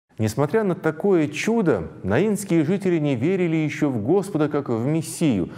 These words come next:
Он для них был только посланником Божьим, великим пророком, который должен помочь народу Божию. Борис Ильич Гладков замечает: "Это чудо, властно совершенное Иисусом на виду толпы народа,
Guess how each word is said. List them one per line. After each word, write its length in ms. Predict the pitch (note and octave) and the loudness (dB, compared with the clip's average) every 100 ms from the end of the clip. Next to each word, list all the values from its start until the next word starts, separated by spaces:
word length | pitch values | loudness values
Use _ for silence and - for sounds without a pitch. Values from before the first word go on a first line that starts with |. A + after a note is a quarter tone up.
| - - | -14 -6
Он 160 | - D3+ | 0 0
для 140 | C3+ | 2
них 160 | D#3 D3 | 0 0
был 160 | C3+ C3 | 0 0
только 320 | D3 C3+ C3 | -2 -2 -4
посланником 720 | C3 B2 C#3 C3 A2 A#2 A2+ | -4 -4 -2 -2 -2 -2 -2
Божьим, 440 | B2 E3+ - D#2 - | 0 -2 -2 -8 -2
великим 400 | G2 F3+ G3 G#2+ | 0 2 0 -2
пророком, 560 | - G#2 B2 F#3+ A2+ - - - - | 0 2 2 0 -2 -4 -12 -12 -8
который 300 | F#2+ G2 F#2+ | -2 0 0
должен 460 | C3 A2+ G#2+ F2+ - - | 0 -2 -4 -6 -10 -8
помочь 400 | F#2 G#2 G#2 - | -4 -2 -2 -4
народу 340 | G2 G2 G2+ G2+ | -2 0 0 0
Божию. 400 | G2+ D#2+ - - - _ - | -2 -2 -6 -16 -20 _ -4
Борис 340 | G#2 E3+ G3 | 2 2 2
Ильич 180 | F#3 E3 | 0 0
Гладков 420 | C#3+ D3+ D#3 E3 | 0 -2 0 -2
замечает: 600 | B2+ C#3 C3+ - A#2+ D#2 - - - - - | 0 -2 -4 -4 -2 -4 -8 -16 -20 -20 -2
"Это 240 | - D3+ | 0 0
чудо, 400 | D3 G3+ E3+ D#3 - | 0 0 2 0 -2
властно 600 | G#2+ B2 D#3+ F3 - C3 | -2 0 0 0 -4 -4
совершенное 880 | C3 A#2+ G#2 - F3+ F3 E3 D#3 | -2 -2 -4 -2 0 0 2 2
Иисусом 480 | D3 D3 F#3 F3 C#3+ | 0 0 -2 0 0
на 60 | D3 | 0
виду 220 | D3+ D#3+ | 2 0
толпы 400 | D3+ D3 C#3+ F3+ | 0 -2 0 0
народа, 520 | C#3+ D3 G#3+ F3 A#2+ | 2 2 2 2 0